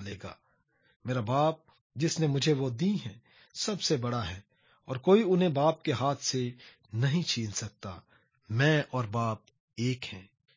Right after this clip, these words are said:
یہودیوں نے اسے سنسار کرنے کے لیے پھر پتھر اٹھائے۔ یسوع نے انہیں جواب دیا، "میں نے تم کو باپ کی طرف سے بہتیرے اچھے کام دکھائے،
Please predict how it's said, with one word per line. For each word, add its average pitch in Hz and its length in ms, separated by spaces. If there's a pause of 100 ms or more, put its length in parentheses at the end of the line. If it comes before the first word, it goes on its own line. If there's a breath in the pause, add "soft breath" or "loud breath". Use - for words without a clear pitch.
(100)
یہودیوں 208 420
نے 254 80
اسے 233 220
سنسار 196 580
کرنے 180 340
کے 175 120
لیے 175 160
پھر 175 300 (360)
پتھر 131 320
اٹھائے۔ 104 420 (1080)
یسوع 160 220
نے 165 80
انہیں 143 180
جواب 123 420
دیا، 139 300 (600)
"میں 131 260
نے 190 100
تم 185 240
کو 170 160
باپ 156 380
کی 180 100
طرف 156 260
سے 160 160
بہتیرے 151 520
اچھے 139 280
کام 131 300
دکھائے، 123 520